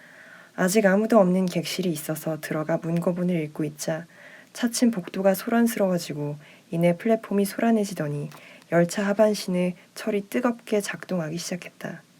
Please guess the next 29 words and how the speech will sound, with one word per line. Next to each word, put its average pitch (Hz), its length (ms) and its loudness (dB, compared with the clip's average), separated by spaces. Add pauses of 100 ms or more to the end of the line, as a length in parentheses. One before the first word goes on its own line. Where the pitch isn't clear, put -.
(640)
괴로운 202 360 4
듯 202 180 2
삐걱거릴 233 540 2
뿐 160 340 -8
상쾌한 233 500 0
소리는 185 380 -2
아니었다. 147 600 -10 (960)
당신 196 360 4
생각에 220 380 4
열차는 175 460 2
아무래도 165 380 0
달리는 180 480 0
것을 175 240 -2
기쁘게 190 440 -2
여기는 160 320 -2
것 175 120 -12
같진 - 360 -6
않았다. 147 500 -8 (960)
하지만 247 420 6
만약 175 320 4
달리지 190 420 2
않아도 160 300 2
된다면 151 600 -4 (280)
열차는 185 460 2
과연 170 340 -2
무엇을 165 380 0
하며 185 160 2
시간을 160 380 -6
보낼까? 147 540 -8